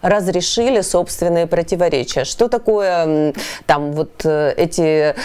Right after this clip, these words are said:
э, ситуации «мы разводимся», конфликт? Э, если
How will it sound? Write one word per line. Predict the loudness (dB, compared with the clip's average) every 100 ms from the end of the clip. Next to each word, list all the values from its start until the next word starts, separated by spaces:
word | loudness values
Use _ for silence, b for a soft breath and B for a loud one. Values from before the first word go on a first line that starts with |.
| B -2
э, | 0 0
ситуации | -2 0 0 0 0 0 2
«мы | 2 2
разводимся», | 0 0 2 2 2 0 0 0 2 4 2 2 0
конфликт? | -2 -2 -2 0 0 -2 -10 0
Э, | 2 2 2 0 B B B -4
если | 0 0 0 0 2 2